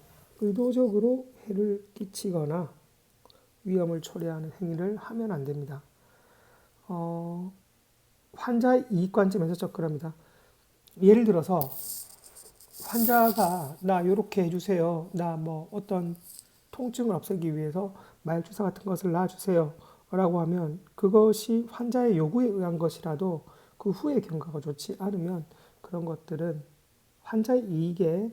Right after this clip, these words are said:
환자의 이익이라는 것은 환자의 건강이겠지요. 어, 반응, 반하는 것이고 그것이 악행이 됩니다. 그래서 그것은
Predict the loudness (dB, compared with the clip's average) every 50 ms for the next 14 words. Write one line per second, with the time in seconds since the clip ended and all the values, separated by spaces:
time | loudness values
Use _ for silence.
0 | -10 -16 _ -8 -6 0 2 2 2 2 0 0 -2 -2 -2 -2 -6 -8 -8 -10
1 | -10 -10 -8 -6 -6 -6 -8 -8 -8 -6 -6 -6 -4 -4 -4 -4 -6 -8 -12 -16
2 | _ -12 -10 -8 -8 -8 -8 -10 -12 _ _ _ _ _ _ _ _ _ _ _
3 | _ _ _ _ _ _ _ _ _ _ _ -20 _ _ _ _ _ _ _ _
4 | _ _ _ _ _ _ _ _ -14 -12 -12 -12 -12 -14 -16 _ -8 -2 2 2
5 | 4 4 4 2 0 0 -4 -6 -12 -18 _ -8 -4 0 2 4 4 6 6 4
6 | 2 2 -2 -4 -2 -2 -2 -2 -4 -6 -4 -2 0 0 0 0 -2 -6 -6 -4
7 | -4 -6 -4 -2 -2 0 0 0 0 -4 -4 -4 -6 -8 -12 -12 -8 -4 -2 -2
8 | 0 2 4 4 4 2 0 -4 -6 -4 0 0 0 0 0 -2 -4 -4